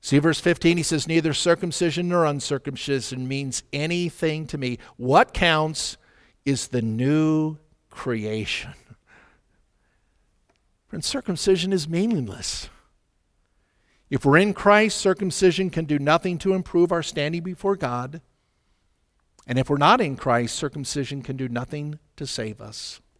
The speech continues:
It has nothing to do with Christianity. And when I talk about circumcision, I'm talking about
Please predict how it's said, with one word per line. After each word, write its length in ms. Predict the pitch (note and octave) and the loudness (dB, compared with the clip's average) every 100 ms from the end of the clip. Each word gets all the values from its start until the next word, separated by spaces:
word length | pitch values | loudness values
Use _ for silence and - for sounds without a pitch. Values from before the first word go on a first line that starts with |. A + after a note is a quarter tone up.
| _ _ _ _ _ _ _ _ _ _ _ _ - | _ _ _ _ _ _ _ _ _ _ _ _ -2
It 140 | B2+ | 0
has 180 | B2 G2+ | 0 -2
nothing 640 | A#2+ D#3+ - F#3 G3 G3 _ | 0 0 0 -4 -4 -8 _
to 100 | G3 | -8
do 500 | D3 B2+ A#2+ A2+ A#2 _ - | -4 -6 -4 -8 -10 _ -12
with 180 | A#2+ - | -12 -8
Christianity. 840 | A#2 - A#2 G2+ F#2+ F#2+ - _ _ _ _ _ _ _ _ _ _ _ _ _ _ _ _ _ _ _ _ _ _ - | -8 -8 -10 -12 -14 -18 -20 _ _ _ _ _ _ _ _ _ _ _ _ _ _ _ _ _ _ _ _ _ _ -12
And 80 | A2+ | -6
when 100 | A#2+ | 2
I 120 | C#3+ | 2
talk 340 | - C#3 - | 4 4 4
about 260 | D3 C3 C3+ | -2 0 0
circumcision, 680 | - D3 C#3 D#3+ F3 F3 G3+ | -4 -6 -4 -6 -6 -6 -6
I'm 100 | B2 | -4
talking 300 | B2+ C3 C3 | -4 -4 -4
about 320 | C3 B2+ B2+ | 0 2 0